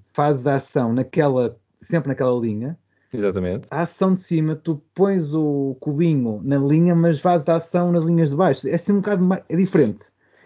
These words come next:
Speaker 1: Então
Speaker 2: Sim.
Speaker 1: eu sinto que é a exceção, pronto. E, e tem sentido, das três vezes que expliquei o jogo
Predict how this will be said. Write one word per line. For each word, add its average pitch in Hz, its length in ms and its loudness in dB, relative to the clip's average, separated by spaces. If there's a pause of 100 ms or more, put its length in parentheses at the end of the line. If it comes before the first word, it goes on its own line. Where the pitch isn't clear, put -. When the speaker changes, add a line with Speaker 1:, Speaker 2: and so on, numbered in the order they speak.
Speaker 1:
Então 131 140 -2
Speaker 2:
Sim. 160 80 2
Speaker 1:
eu 208 40 -2
sinto 175 200 -2
que 165 300 -2
é 170 200 2
a - 20 6
exceção, 139 640 0
pronto. 110 320 -6
E, 131 440 -2
e 131 40 -4
tem 156 200 2
sentido, 131 680 0
das 127 220 -4
três 143 240 2
vezes 127 280 2
que - 60 -20
expliquei 127 480 -2
o 120 80 -2
jogo 135 380 2